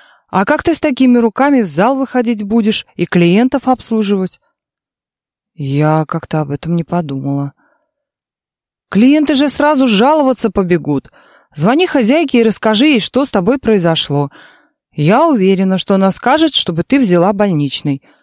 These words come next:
У нас работа такая, что руки должны быть просто идеальными.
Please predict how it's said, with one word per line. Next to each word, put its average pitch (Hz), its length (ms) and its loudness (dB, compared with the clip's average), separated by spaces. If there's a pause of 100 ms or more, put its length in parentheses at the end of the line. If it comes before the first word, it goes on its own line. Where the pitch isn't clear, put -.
(460)
У 170 60 -2
нас 254 220 2
работа 285 440 2
такая, 143 420 -2
что - 240 -2
руки 247 340 0
должны 160 400 0
быть 139 200 -6
просто 202 500 0
идеальными. 143 640 0